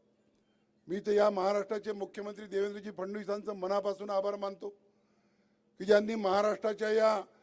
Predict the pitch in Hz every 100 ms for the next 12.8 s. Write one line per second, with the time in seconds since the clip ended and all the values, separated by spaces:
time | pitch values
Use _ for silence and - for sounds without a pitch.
0 | _ _ _ 196 214 214 214 208 214 214
1 | 202 220 196 - - _ _ _ - 160
2 | 190 214 214 196 208 220 196 214 214 208
3 | 220 190 - - _ - 127 185 190 -
4 | - - 202 208 220 220 220 208 208 214
5 | 190 202 196 202 214 208 202 - 196 214
6 | 208 208 202 196 208 208 190 - - _
7 | _ _ _ _ 151 160 147 143 143 156
8 | 165 170 139 135 147 147 143 131 139 175
9 | 220 233 _ _ _ _ - 160 180 156
10 | 151 165 160 160 160 - 151 135 143 165
11 | 160 147 190 160 151 156 151 151 143 147
12 | 143 143 135 139 - 135 160 202